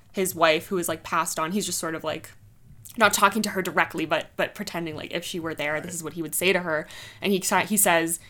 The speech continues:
Speaker 1: you know, "I can't do this without you." And that's, like, I think that's something that I will remember forever, because you can, like, f-, you can feel his pain in that line, and it's just so, it's just,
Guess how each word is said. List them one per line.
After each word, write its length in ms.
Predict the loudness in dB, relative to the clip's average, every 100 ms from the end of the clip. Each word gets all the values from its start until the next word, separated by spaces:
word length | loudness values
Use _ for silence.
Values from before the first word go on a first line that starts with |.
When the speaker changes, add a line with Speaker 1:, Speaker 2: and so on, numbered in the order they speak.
| -10
Speaker 1:
you 120 | 2
know, 300 | 4 4 2 -2
"I 100 | -4
can't 280 | -2 -2 -2
do 120 | -2 0
this 180 | 0 -2
without 340 | 2 2 2
you." 380 | -2 -4 -6 -8 -14 -20 _ _ -4
And 160 | 2
that's, 240 | 2 2 2
like, 180 | 2 0
I 80 | 2
think 160 | 4
that's 160 | 4 4
something 240 | 0 0
that 120 | 2 2
I 80 |
will 160 | 2 0
remember 320 | -2 -2 -4
forever, 720 | -4 0 2 2 0 -2 -6 -8
because 680 | -8 -2 0 0 -4 -6 -6 -14 -20 -20 _
you 100 | -8
can, 140 | -6
like, 160 | -6 -8
f-, 180 | -10 -10
you 60 |
can 140 | -8 -10
feel 360 | 2 6 6
his 160 | 4 0
pain 460 | -2 2 4 6 4
in 80 | 4
that 180 | 4 8
line, 360 | 8 8 4
and 80 | 0
it's 160 | 0 0
just 200 | 2 4
so, 300 | 4 4 0
it's 240 | -4 -2
just, 240 | -2 -4